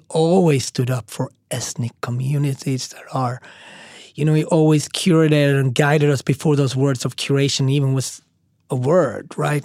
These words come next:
Like, he always went there. And he really helped me understand L A as a food city in a completely different eye.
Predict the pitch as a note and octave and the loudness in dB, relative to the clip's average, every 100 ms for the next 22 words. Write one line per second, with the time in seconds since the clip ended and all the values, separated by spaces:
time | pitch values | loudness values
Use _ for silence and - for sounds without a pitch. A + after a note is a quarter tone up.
0 | - C3+ - - - D#3 - E3+ E3+ C#3+ | -4 -6 -6 -18 -8 -6 2 4 4 2
1 | C#3 A#2+ B2+ C#3 B2 - - - - - | -2 -6 -6 -12 -14 -16 -20 -20 -20 -20
2 | - - - _ D3 C#3+ C#3 C#3 C3 - | -20 -20 -20 _ -2 -2 0 -2 -4 -12
3 | _ _ _ _ - C#3 C#3+ C#3+ C#3 C3+ | _ _ _ _ -6 -2 0 2 2 2
4 | C3+ C3+ C3+ - - - D3+ C3+ - D#3 | 2 0 -2 -8 -12 -2 0 0 0 4
5 | E3+ D#3 D3 - D3 C#3+ C3+ - D#3 C#3+ | 4 4 2 2 0 2 0 0 2 4
6 | C#3 - C#3 C#3 C3+ C3 - A2+ - C#3 | 2 0 0 0 0 -2 -6 -10 -4 -4
7 | D3 - E3+ F3+ G#3 G3 - _ D#3 C#3+ | -2 -2 2 4 2 0 -10 _ -10 -8
8 | C3 - E3+ F3+ D#3+ E3+ - E3+ F3 F#3+ | -8 -4 -4 -2 -2 -2 0 0 2 0